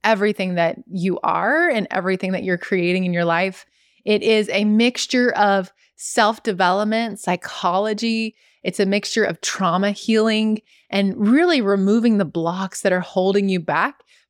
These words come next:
from being your best self so that you can show up in a way that aligns with your highest potential,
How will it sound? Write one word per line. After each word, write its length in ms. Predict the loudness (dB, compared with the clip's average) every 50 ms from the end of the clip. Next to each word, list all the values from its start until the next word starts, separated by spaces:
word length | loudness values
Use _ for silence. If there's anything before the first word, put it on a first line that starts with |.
| -4
from 160 | 0 0 0 0
being 460 | 0 0 2 2 2 2 2 0 0
your 100 | 0 -2
best 480 | -2 -2 -2 -2 -4 -6 -10 -12 -6
self 320 | -6 -4 -4 -4 -6 -10 -8
so 100 | -4 -2
that 140 | -2 -2 -2
you 80 | -2
can 180 | 0 2 2 2
show 440 | 2 2 -2 0 2 2 2 2 2
up 180 | 0 -4 -4
in 140 | -4 -2 -2
a 100 | 0 0
way 420 | 0 0 0 2 0 -2 -4 -6 _ _ _ _ _ _
that 180 | -4 -4 -4 -2 -2
aligns 640 | -2 -2 -2 -2 -2 -2 -2 0 0 0 0 0 0
with 220 | -2 -2 -2 -2
your 100 | -4 -4
highest 800 | -4 -4 -8 -12 -6 -2 -2 0 0 -2 -4 -8 -10 -12 -12 -6
potential, 720 | -6 -6 -6 -6 -6 -4 -4 -2 -2 -2 -2 -2 -4 -6